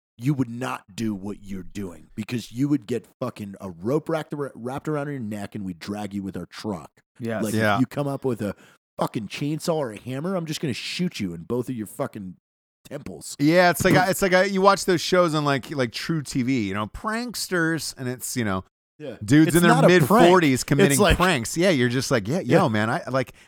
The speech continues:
Speaker 3: I would kick the fuck out of you if you did that to me." Um,
Speaker 2: Yeah.
Speaker 1: Oh, absolutely.
Speaker 2: Yeah.
Speaker 1: And there is no, "Oh, bro, it's just a prank." No, cool, dude.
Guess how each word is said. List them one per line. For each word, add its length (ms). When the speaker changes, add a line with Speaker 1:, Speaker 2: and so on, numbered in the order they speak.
Speaker 3:
I 100
would 200
kick 240
the 100
fuck 400
out 120
of 60
you 140
if 140
you 80
did 180
that 200
to 100
me." 100
Um, 320
Speaker 2:
Yeah. 280
Speaker 1:
Oh, 80
absolutely. 420
Speaker 2:
Yeah. 200
Speaker 1:
And 140
there 120
is 140
no, 240
"Oh, 220
bro, 280
it's 140
just 140
a 40
prank." 260
No, 300
cool, 300
dude. 400